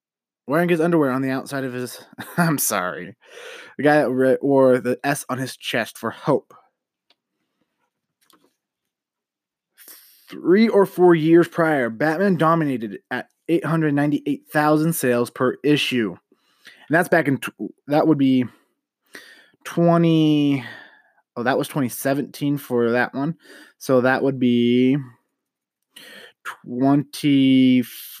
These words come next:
thirteen, tw-, no, twenty thirteen, twenty fourteen, between those years. Five years ago, D C,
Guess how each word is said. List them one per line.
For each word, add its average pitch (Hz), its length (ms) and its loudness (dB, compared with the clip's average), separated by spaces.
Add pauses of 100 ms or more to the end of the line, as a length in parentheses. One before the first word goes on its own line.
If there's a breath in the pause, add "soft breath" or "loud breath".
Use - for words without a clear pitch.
(240)
thirteen, 156 420 0
tw-, 139 200 -10 (140)
no, 127 280 0 (720)
twenty 131 220 -2
thirteen, 156 340 0
twenty 127 200 -2
fourteen, 110 580 -2 (380 loud breath)
between 135 300 -2
those 135 280 0
years. 101 480 -4 (3250 soft breath)
Five 165 440 2
years 190 200 4
ago, 131 220 2
D 131 240 -2
C, 160 400 -4